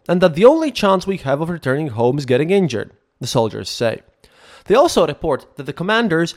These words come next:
from the self-proclaimed D N R fired machine gun, ma-, machine guns and infantry fighting vehicles at draftees who refused to join, uh,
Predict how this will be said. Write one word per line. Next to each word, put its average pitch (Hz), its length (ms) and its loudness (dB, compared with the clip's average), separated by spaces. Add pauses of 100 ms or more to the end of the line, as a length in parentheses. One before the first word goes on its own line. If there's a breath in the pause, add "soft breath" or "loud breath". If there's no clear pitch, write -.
(140 loud breath)
from - 160 -8
the 147 80 -6
self-proclaimed 214 1120 0
D 185 160 0
N 190 140 0
R 123 280 2 (200 soft breath)
fired 226 320 4
machine 240 440 0
gun, 139 400 0
ma-, 147 180 -4
machine 151 460 -2
guns 170 240 0
and 139 200 -4
infantry 165 440 -6
fighting 208 360 0
vehicles 143 480 -4 (340 loud breath)
at 135 180 0
draftees 214 520 0
who 220 140 0
refused 143 380 -2
to 175 60 -10
join, 131 440 0 (460 soft breath)
uh, 147 140 -6